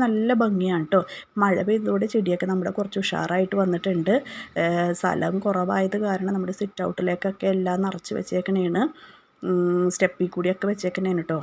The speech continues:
അപ്പോൾ എല്ലാവരും വരുമ്പോൾ പറയും, "ഇങ്ങനെയൊന്നും വെക്കരുത്, പാമ്പൊക്കെ കയറിയിരിക്കാൻ ചാൻസ് ഉണ്ട്." എന്നാലും ഞാൻ എല്ലാ ദിവസവും ഞാൻ ഇതൊക്കെ ചെക്ക് ചെയ്യാറുണ്ട് എല്ലായിടത്തും. എന്നാലും കുഞ്ഞു കുഞ്ഞു പാമ്പൊക്കെ വന്നു കഴിഞ്ഞാലും, ആ, നീർക്കോലി പാമ്പൊക്കെ ഇവിടെ ഉള്ളു, അങ്ങനെ വിഷപ്പാമ്പുകളൊന്നും ഇല്ല. ആ, പിന്നെ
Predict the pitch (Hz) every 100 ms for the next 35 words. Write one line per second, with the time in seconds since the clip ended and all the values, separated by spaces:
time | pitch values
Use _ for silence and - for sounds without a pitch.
0 | - - - - 165 165 165 175 208 214
1 | 185 190 220 190 190 196 180 185 190 196
2 | - 190 185 196 214 190 180 180 185 190
3 | 185 185 185 190 190 190 190 - 190 180
4 | 220 262 - - - 180 165 180 190 208
5 | 180 165 175 190 190 202 214 208 214 214
6 | 214 - 220 233 220 220 214 214 208 220
7 | 208 202 190 202 240 - 180 165 180 302
8 | - - - 202 165 175 165 190 185 190
9 | 190 220 208 208 208 214 208 214 254 254
10 | - - - 190 202 202 208 208 196 196
11 | 190 208 208 208 226 226 247 214 220 220
12 | 226 226 208 196 190 202 214 233 240 196
13 | 196 277 - - - 196 180 170 170 170
14 | 170 175 170